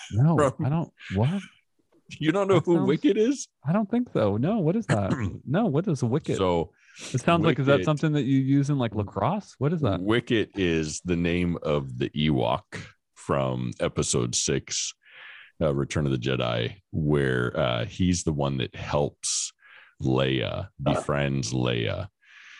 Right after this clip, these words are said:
Speaker 2: Uh, he's the, I guess, friendly Ewok, although they don't
Speaker 1: They,
Speaker 2: really
Speaker 1: they eat
Speaker 2: appear
Speaker 1: humans.
Speaker 2: to be
Speaker 1: I don't,
Speaker 2: that
Speaker 1: they're like,
Speaker 2: friendly.
Speaker 1: they're like
Speaker 2: But I
Speaker 1: to eat
Speaker 2: always,
Speaker 1: humans.
Speaker 2: I always,
Speaker 1: So I
Speaker 2: as
Speaker 1: don't
Speaker 2: a
Speaker 1: think those
Speaker 2: kid, I had an Ewok stuffed animal when I
Speaker 1: They're
Speaker 2: was
Speaker 1: like
Speaker 2: a kid.
Speaker 1: savages, dude.
Speaker 2: And I've always thought,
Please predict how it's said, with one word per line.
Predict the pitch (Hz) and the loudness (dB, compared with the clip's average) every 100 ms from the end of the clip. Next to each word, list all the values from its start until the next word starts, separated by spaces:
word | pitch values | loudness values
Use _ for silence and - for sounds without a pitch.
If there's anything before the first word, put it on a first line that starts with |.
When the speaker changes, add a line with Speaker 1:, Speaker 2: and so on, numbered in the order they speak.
| - - | -12 -4
Speaker 2:
Uh, | 65 | -2
he's | 58 - 78 71 - | -2 0 0 0 -4
the, | 65 65 62 58 - - _ _ _ - | -2 0 0 -2 -4 -10 _ _ _ -6
I | 73 | -4
guess, | 73 80 85 95 - - - - | -2 0 0 0 -4 -6 -12 -18
friendly | - 92 90 95 98 101 95 | -4 0 2 2 2 2 2
Ewok, | 98 98 90 87 90 | 0 2 2 2 2
although | 95 95 90 | 0 2 0
they | 92 | 0
don't | 98 131 | 0 0
Speaker 1:
They, | 170 175 | 2 0
Speaker 2:
really | 87 85 90 185 - | -2 2 4 4 2
Speaker 1:
they | |
eat | 208 | 0
Speaker 2:
appear | 180 76 156 | 0 2 4
Speaker 1:
humans. | 180 175 104 | 4 4 0
Speaker 2:
to | |
be | 87 78 80 | 0 -2 0
Speaker 1:
I | 135 | 2
don't, | |
Speaker 2:
that | 185 151 - - 104 143 | 2 0 -2 -8 -2 2
Speaker 1:
they're | 160 220 | 2 2
like, | 240 107 | 2 2
Speaker 2:
friendly. | 117 - _ - - | 0 -6 _ -20 -4
Speaker 1:
they're | 160 214 | 0 2
like | 247 | 4
Speaker 2:
But | 117 | 4
I | |
Speaker 1:
to | 104 | 2
eat | |
Speaker 2:
always, | - 95 110 131 135 170 | 2 2 4 4 2 2
Speaker 1:
humans. | 101 78 - - | 0 -4 -12 -4
Speaker 2:
I | 131 107 | -2 2
always, | 117 143 131 | 4 4 4
Speaker 1:
So | |
I | 156 | 4
Speaker 2:
as | - | 0
Speaker 1:
don't | |
Speaker 2:
a | - | -4
Speaker 1:
think | 190 | -2
those | 123 120 | 0 0
Speaker 2:
kid, | 90 - - - | -4 -12 -20 -6
I | - | 0
had | 110 160 | 2 2
an | 123 | 0
Ewok | 107 113 107 85 - | 0 0 2 0 -2
stuffed | - 85 80 | -4 -4 -2
animal | 73 71 62 58 | -2 -2 -4 -4
when | - | -4
I | 110 | -2
Speaker 1:
They're | |
Speaker 2:
was | 180 | -2
Speaker 1:
like | 226 - | -2 -4
Speaker 2:
a | |
kid. | 117 | 0
Speaker 1:
savages, | 120 151 185 123 98 85 90 | 2 2 2 0 0 -2 -2
dude. | 98 | 0
Speaker 2:
And | 120 | 2
I've | 92 78 | 2 0
always | - 120 110 120 101 - | -2 0 2 4 2 0
thought, | 85 73 | -2 -2